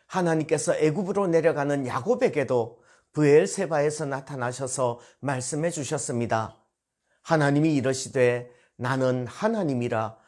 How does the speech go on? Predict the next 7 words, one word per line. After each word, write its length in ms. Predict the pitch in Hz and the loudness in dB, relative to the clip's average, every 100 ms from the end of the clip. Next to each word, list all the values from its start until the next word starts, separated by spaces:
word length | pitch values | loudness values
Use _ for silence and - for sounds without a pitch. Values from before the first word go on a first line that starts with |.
| _ - | _ -2
네 180 | 170 | 0
아버지의 680 | 180 117 127 135 135 175 214 | 0 0 2 2 0 0 0
하나님이니 880 | 220 190 180 151 131 127 123 120 120 _ - | 0 -2 -2 -2 -2 -2 -2 -4 -10 _ -2
애굽으로 480 | 175 156 170 165 160 | 0 2 0 2 2
내려가기를 720 | 151 143 139 131 127 135 131 | 2 2 0 0 -2 -2 -2
두려워하지 560 | 131 120 123 127 139 202 | -2 -2 0 0 -2 -6
말라. 500 | 170 117 135 120 | -4 -2 0 -2